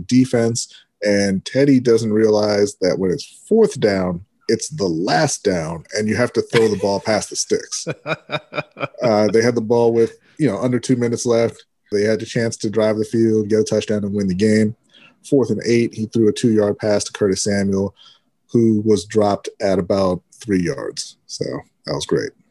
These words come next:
Speaker 2: Yeah. And we know that Matt Rhule did not design that play. He didn't drop the play that way because he told us.
Speaker 1: Matt Rhule, yeah, he was confused. He said, "I don't know." He said, "One, I don't know why Curtis Samuel ran that route at two yards.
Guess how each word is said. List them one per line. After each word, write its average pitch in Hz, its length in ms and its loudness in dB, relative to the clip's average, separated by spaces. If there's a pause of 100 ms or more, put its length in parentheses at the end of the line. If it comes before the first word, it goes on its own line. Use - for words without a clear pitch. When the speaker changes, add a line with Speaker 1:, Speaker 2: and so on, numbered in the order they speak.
(160)
Speaker 2:
Yeah. 98 340 -10 (540)
And 120 140 0
we 117 120 2
know 117 560 2 (100)
that 104 360 -2 (480)
Matt 117 220 0
Rhule 117 200 2
did 98 180 -4
not 110 260 -2
design 104 320 -2
that 95 200 -4
play. 107 360 0 (500)
He 113 140 -2
didn't 123 160 2
drop 120 160 2
the 98 80 -8
play 156 180 2
that 104 160 0
way 101 140 -2
because 98 560 -2 (220)
he 95 120 -10
told - 280 -2
us. - 240 -8 (540)
Speaker 1:
Matt 87 200 -2
Rhule, 117 500 4 (220)
yeah, 165 220 2 (180)
he 117 120 4
was 135 140 4
confused. - 640 0 (520)
He 110 100 0
said, 113 180 2
"I 110 140 2
don't 117 200 2
know." 117 180 0 (100)
He 123 80 0
said, 120 180 2
"One, 131 280 2
I 107 60 -2
don't 113 140 -2
know 113 100 0
why 110 180 2
Curtis 110 360 0
Samuel 110 380 -2
ran 107 260 -10
that 104 160 -10
route 107 220 -6
at 104 80 -18
two 107 160 -8
yards. 101 440 -8